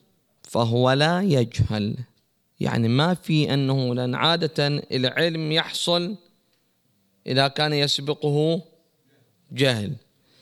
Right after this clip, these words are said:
الله عز وجل عالم ولم يكن في علمه قبل ذلك جاهلاً به، لا،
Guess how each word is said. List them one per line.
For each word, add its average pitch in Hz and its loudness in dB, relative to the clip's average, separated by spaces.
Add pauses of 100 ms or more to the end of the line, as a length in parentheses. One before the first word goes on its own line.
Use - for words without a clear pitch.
(360)
الله 151 6
عز 160 2
وجل 151 4
عالم 156 4 (460)
ولم 190 8
يكن 185 6
في 170 2
علمه 165 4 (380)
قبل 160 4
ذلك 156 4
جاهلاً 151 6
به، 147 4 (100)
لا، 135 0